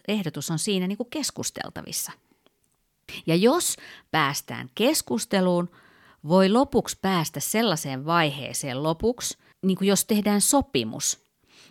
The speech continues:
jos sen saa tehtyä, niin se vaikutus on aika varma ja toimiva. Eli esimerkiksi tässä sun tapauksessa se tarkoittaisi, että, ähm, voitaisiko me sopia, että ensi kerralla varmistan vielä sulta aikataulut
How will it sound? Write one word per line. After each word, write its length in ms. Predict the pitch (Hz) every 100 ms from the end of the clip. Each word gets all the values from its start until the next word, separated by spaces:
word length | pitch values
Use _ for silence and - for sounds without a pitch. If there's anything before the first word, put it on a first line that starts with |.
| _
jos 240 | 165 175 -
sen 180 | 302 277
saa 220 | 165 127
tehtyä, 560 | - 156 - 127 127 -
niin 120 | 160
se 160 | - 160
vaikutus 480 | 190 160 139 135 143
on 100 | 135
aika 440 | - 170 160 131 110
varma 460 | 139 143 - 107
ja 140 | - 131
toimiva. 640 | - 127 123 139 139 104 -
Eli 320 | 160 160 - -
esimerkiksi 640 | 202 190 151 123 139 -
tässä 200 | - 165
sun 140 | - 104
tapauksessa 640 | - - - - - -
se 100 | 147
tarkoittaisi, 580 | - - - - 143 135
että, 260 | 135 - 135 - - - - -
ähm, 240 | 147 143 143 - _ _ _ 165 165 -
voitaisiko 320 | 214 262 262 254
me 60 |
sopia, 400 | 226 254 233 208
että 180 | 190 -
ensi 220 | 226 202
kerralla 340 | - 160 156 160 - _ -
varmistan 540 | 220 165 123 - 139
vielä 220 | 143 147 147
sulta 340 | 170 147 151
aikataulut 480 | 180 170 143 135